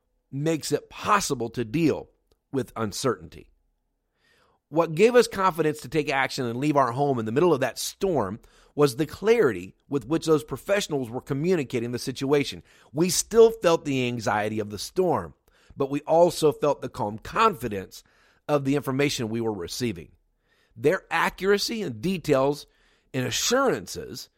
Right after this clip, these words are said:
helped us get clear about our course of action. As a leader, the clarity you provide can do the same when a single team member or even your entire organization is experiencing anxiety. Of course, clarity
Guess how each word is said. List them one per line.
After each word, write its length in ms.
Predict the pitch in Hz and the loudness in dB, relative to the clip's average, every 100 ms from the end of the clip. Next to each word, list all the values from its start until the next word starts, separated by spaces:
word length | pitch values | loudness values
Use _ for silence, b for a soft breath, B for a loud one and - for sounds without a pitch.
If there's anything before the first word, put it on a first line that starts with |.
| _ _ _ - | _ _ _ 0
helped 280 | 170 175 180 | 0 4 2
us 120 | 170 | 2
get 300 | 147 165 - | 2 0 -2
clear 540 | 110 180 208 131 113 | -6 2 4 4 2
about 240 | 135 123 113 | 0 2 2
our 80 | 113 | 0
course 220 | 127 117 | -4 -2
of 100 | 113 | 0
action. 420 | 120 - - - _ b b b - | -2 -2 -12 -18 _ b b b -4
As 160 | 139 | 0
a 80 | 131 | 0
leader, 480 | 165 247 165 110 104 | 0 -2 -2 -2 -4
the 100 | 139 | -8
clarity 380 | - 208 226 185 | 0 4 6 4
you 140 | 196 | 0
provide 460 | 208 170 127 139 156 | -4 0 0 0 -2
can 100 | 147 | -2
do 100 | 147 | 0
the 120 | 131 | 0
same 500 | - - 208 151 127 | -2 -2 0 0 -2
when 140 | 135 | -2
a 40 | 131 | -2
single 380 | - 233 240 220 | -4 -2 0 0
team 240 | 214 202 | -2 -2
member 240 | 214 208 | 0 2
or 320 | 202 165 151 147 B B B - | 4 6 4 4 B B B -4
even 300 | 226 226 262 | -2 0 0
your 140 | 233 | 0
entire 340 | 143 170 190 165 | 0 2 4 4
organization 680 | 160 143 120 165 165 113 | 4 2 0 0 0 -2
is 120 | 104 | -6
experiencing 680 | 107 - - 151 113 - 101 | -8 -10 -4 -4 -4 -8 -10
anxiety. 600 | 95 98 117 92 67 55 _ _ _ _ _ _ _ _ | -8 -2 0 0 -4 -14 _ _ _ _ _ _ _ _
Of 100 | 113 | -10
course, 240 | - 139 - | 2 2 2
clarity 760 | - - 165 208 127 87 107 | -8 -8 0 4 4 2 -8